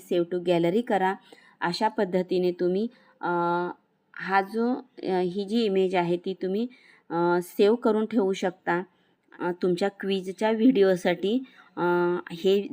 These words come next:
जे बॅकग्राऊंड आहे ते वापरून अतिशय सुंदर प्रोफेशनल क्विज तुम्ही तयार करू शकता. अशा दहा प्रश्नांची क्विज जर दर, अ, शनिवारी रविवारी विद्यार्थ्यांना तुम्ही द्याल,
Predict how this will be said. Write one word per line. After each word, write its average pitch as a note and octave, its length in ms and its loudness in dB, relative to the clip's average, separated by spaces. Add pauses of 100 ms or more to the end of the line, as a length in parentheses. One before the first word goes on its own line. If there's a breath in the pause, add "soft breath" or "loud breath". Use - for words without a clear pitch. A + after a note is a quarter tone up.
(100)
जे G#3+ 100 6
बॅकग्राऊंड F#3 600 4
आहे F3 240 2
ते G#3 140 -4
वापरून F#3 600 0 (340 soft breath)
अतिशय G3 580 -2
सुंदर F#3+ 600 0 (180)
प्रोफेशनल F#3+ 640 -2 (100)
क्विज A#3 520 0
तुम्ही G3 200 0 (100)
तयार E3 240 4
करू D#3+ 260 -4
शकता. G#3 460 -4 (460 loud breath)
अशा G3 340 6 (500)
दहा F#3 460 2
प्रश्नांची G#3 600 -2
क्विज G3+ 320 -2
जर G3+ 160 2
दर, F#3+ 440 4
अ, G3 220 0
शनिवारी F#3 540 2
रविवारी F3+ 360 4
विद्यार्थ्यांना F3 600 -2
तुम्ही F3 260 -2
द्याल, E3 260 4